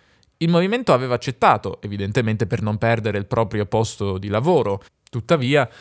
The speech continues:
poco dopo aver proposto, anzi insistito fortemente affinché si formasse questa nuova inaspettata alleanza,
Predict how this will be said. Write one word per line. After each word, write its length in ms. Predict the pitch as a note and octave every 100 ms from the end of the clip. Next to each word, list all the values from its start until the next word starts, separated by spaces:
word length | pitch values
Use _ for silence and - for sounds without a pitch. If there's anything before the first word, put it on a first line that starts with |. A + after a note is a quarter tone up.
| -
poco 240 | - D#3 C#3
dopo 240 | B2+ A#2+
aver 300 | G#2+ A#2 A#2+
proposto, 800 | - C3+ D3 B2+ G#2 - E3 F#3+
anzi 300 | G#2+ G#2 A2
insistito 1120 | C3+ A#2 G2+ G#2 - - A#3 D#3 - G2+ F#2 - _
fortemente 840 | - B2 - A#2 D#3 D3 G2+ G2
affinché 420 | F#2 - A#2+ A#2
si 140 | C3+ A2+
formasse 480 | A#2+ B2+ D3 C3 A2+
questa 300 | B2 - A#2
nuova 480 | C3 F3+ E3 A2
inaspettata 720 | G#2 A2+ A#2 C3+ - D#3+ C#3+ G#2+
alleanza, 680 | C#3 D3+ G#2 A#2 - B2+